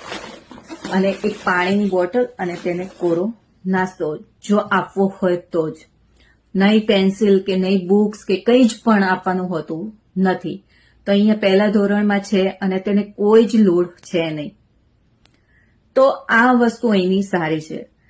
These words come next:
પછી બીજું કે તેના ક્લાસની અંદર લગભગ વીસ કે પચીસ બાળકો હશે અને એક ક્લાસની અંદર દસ થી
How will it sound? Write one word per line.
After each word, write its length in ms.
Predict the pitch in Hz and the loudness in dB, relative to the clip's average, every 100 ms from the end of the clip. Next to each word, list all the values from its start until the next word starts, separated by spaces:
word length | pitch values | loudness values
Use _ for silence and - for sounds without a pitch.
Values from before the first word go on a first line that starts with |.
| _ _ _ | _ _ _
પછી 340 | 220 269 247 | -2 0 0
બીજું 500 | 202 233 202 254 214 196 _ | 4 4 4 0 -2 -4 _
કે 420 | 226 233 240 226 - _ _ _ _ - | 2 4 2 -2 -10 _ _ _ _ 0
તેના 640 | 196 208 233 247 247 240 220 | 4 4 4 4 2 -2 -2
ક્લાસની 400 | 202 185 196 240 | 0 0 2 2
અંદર 200 | 220 208 | 2 2
લગભગ 500 | 208 170 - 220 214 | 0 0 -2 -4 0
વીસ 520 | 240 226 170 196 226 - | 0 0 0 -2 -2 -4
કે 60 | |
પચીસ 380 | 196 190 - 196 | -4 -4 -4 -4
બાળકો 400 | 190 160 160 180 | -2 0 -2 -2
હશે 280 | 165 165 - _ _ - | -4 -6 -16 _ _ -10
અને 180 | 170 165 - | -8 -8 0
એક 320 | 226 294 - _ _ _ | 0 0 -8 _ _ _
ક્લાસની 420 | 220 214 208 220 | 0 0 0 -2
અંદર 400 | 190 180 175 180 220 _ _ _ _ - | -2 -4 -4 -6 -8 _ _ _ _ -2
દસ 280 | 190 202 - _ | 0 0 -2 _
થી 440 | 269 277 285 - | -2 0 -4 -12